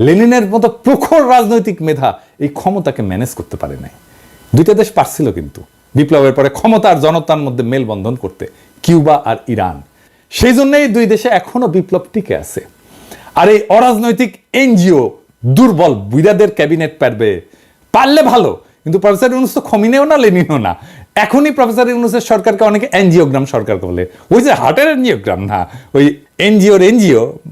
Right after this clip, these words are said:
মানে নন গভর্নমেন্ট অর্গানাইজেশন। আর গ্রামীণের গ্রাম মিলে এনজিওগ্রাম সরকার। হ্যাঁ, বুঝছেন স্যার?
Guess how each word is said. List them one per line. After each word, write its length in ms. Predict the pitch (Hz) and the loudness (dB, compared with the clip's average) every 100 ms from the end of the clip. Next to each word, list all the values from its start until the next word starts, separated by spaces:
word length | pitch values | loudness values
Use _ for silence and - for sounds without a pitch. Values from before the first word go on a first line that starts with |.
| 127 | -6
মানে 140 | 120 135 156 | -4 0 0
নন 120 | 170 | 2
গভর্নমেন্ট 280 | 139 131 156 160 | 0 0 -2 -2
অর্গানাইজেশন। 540 | 117 104 92 87 90 - - - | -2 -6 -6 -8 -10 -12 -18 -4
আর 80 | 104 117 | -2 0
গ্রামীণের 380 | 135 156 147 104 | 0 0 -2 -2
গ্রাম 200 | 131 127 95 - _ 123 | 0 0 -2 -10 _ -2
মিলে 160 | 156 185 - - 208 | 0 -2 -4 -2 2
এনজিওগ্রাম 720 | 190 160 131 95 143 120 92 - - | 2 4 2 0 0 0 -2 -10 -8
সরকার। 300 | 127 120 90 - - - - | -4 -2 -4 -8 -16 -10 -2
হ্যাঁ, 120 | 156 | 0
বুঝছেন 300 | 160 190 226 185 | 0 2 2 2
স্যার? 220 | 202 156 | 2 2